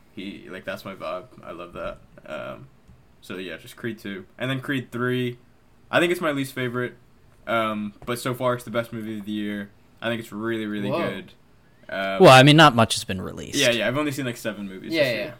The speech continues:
Speaker 1: But, um, it's better than
Speaker 3: It's either
Speaker 1: Creed.
Speaker 3: this or Magic Mike's Last Dance at the end of the day,
Speaker 1: No,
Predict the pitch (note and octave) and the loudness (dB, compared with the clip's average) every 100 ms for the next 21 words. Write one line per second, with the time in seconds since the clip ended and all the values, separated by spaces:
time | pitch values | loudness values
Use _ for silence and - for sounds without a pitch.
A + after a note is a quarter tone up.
0 | - A2+ - - G2+ A2+ G#2 E2+ D#2+ C2+ | -12 -10 -10 -8 -2 0 0 -4 -8 -16
1 | - - - - - - - - A2 A#2 | -20 -20 -20 -20 -20 -20 -20 -16 -8 -2
2 | A2+ E3+ E3 A3 G3 D#3+ D#3 D#3 B2+ A#2+ | 6 8 10 12 12 12 10 8 8 8
3 | A#2+ B2 A#2 A2 - F#2+ - G2 F#2 - | 8 4 2 2 2 2 2 -2 -4 -6
4 | G2 G2 G#2 A2 A2+ A2+ A#2+ A#2 A#2 | -8 -8 -8 -2 0 0 -2 -4 -6